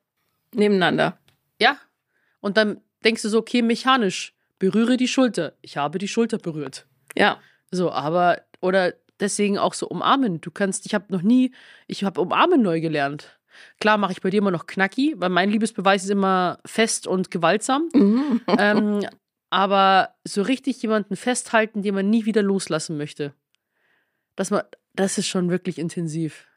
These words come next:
Speaker 1: Das ist natürlich, bringt die Schwierigkeit mit, dass du, wenn du dann wieder nach Let's Dance,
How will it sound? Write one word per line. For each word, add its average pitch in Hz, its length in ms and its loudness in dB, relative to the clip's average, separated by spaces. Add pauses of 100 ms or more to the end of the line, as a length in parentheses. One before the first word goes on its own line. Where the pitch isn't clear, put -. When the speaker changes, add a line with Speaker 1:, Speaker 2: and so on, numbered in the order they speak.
(1600)
Speaker 1:
Das 294 220 2
ist - 160 0
natürlich, 208 320 6
bringt 220 240 4
die 220 80 2
Schwierigkeit 226 640 4
mit, 220 420 2
dass 190 220 2
du, 196 160 2
wenn 185 160 6
du 185 80 2
dann 180 260 2
wieder 180 400 2
nach 185 320 0
Let's 196 340 0
Dance, 180 560 -2